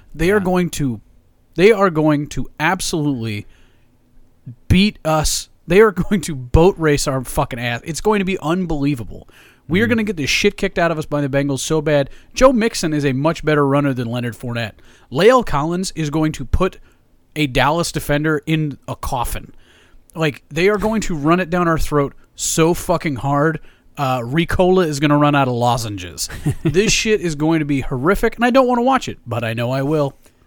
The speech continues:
Speaker 2: Yeah, yeah. Um, because, yeah, I, I'm there with you, too. Bengals will probably take this one on the road. They need it. Um, I mean, Cowboys will need some, too. And where we're at in the week, Cooper Rush is gonna be in there no matter what.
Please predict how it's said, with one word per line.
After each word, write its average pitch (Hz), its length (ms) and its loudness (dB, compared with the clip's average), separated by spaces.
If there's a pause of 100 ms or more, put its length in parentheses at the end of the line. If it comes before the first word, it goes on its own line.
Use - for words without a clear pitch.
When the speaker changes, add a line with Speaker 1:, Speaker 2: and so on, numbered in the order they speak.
(240)
Speaker 2:
Yeah, 120 340 -6 (120)
yeah. 139 260 -8 (520)
Um, 127 560 -4 (680)
because, 143 440 -2
yeah, 101 260 -6
I, 127 260 -8
I'm 143 140 -4
there 135 140 -4
with 120 200 -8
you, 117 60 -8
too. - 180 -16
Bengals 98 360 -14
will 98 60 -16
probably 101 320 -12
take 104 200 -16
this - 200 -16
one 98 120 -14
on 95 100 -14
the 92 80 -16
road. 92 280 -14
They 92 100 -16
need 90 300 -16
it. 92 180 -16 (480)
Um, 85 480 -12 (200)
I 98 60 -16
mean, 92 140 -16
Cowboys 90 640 -18 (100)
will 101 120 -20
need 90 160 -20
some, - 120 -20
too. - 220 -20
And 120 380 -10
where 127 520 -10
we're 131 120 -2
at 131 200 -4
in 131 120 -6
the 151 60 -6
week, 110 440 -12 (220)
Cooper 123 280 -8
Rush 113 460 -10
is 110 220 -14
gonna 110 180 -10
be 104 160 -10
in 104 100 -8
there 104 120 -8
no 107 100 -8
matter 107 300 -8
what. 82 240 -20